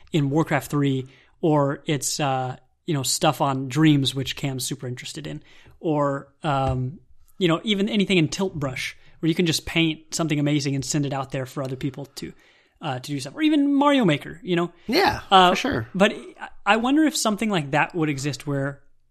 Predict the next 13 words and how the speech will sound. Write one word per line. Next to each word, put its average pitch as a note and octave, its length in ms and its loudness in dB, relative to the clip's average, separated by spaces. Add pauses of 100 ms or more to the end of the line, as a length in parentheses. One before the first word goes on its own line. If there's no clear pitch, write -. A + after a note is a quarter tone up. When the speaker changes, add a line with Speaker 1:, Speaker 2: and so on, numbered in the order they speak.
(240)
Speaker 1:
uh, C#3+ 420 0 (120)
a D#3+ 80 -2
community E3+ 520 2
would, C#3 280 -4 (120)
would C#3 180 -6
come D3 240 -2
up C#3 220 -6 (640)
that D#3+ 180 -4
would D3 100 -6
create D3+ 360 -2
that D3+ 120 -8
content, C#3+ 400 -8 (100)
because D3+ 380 -2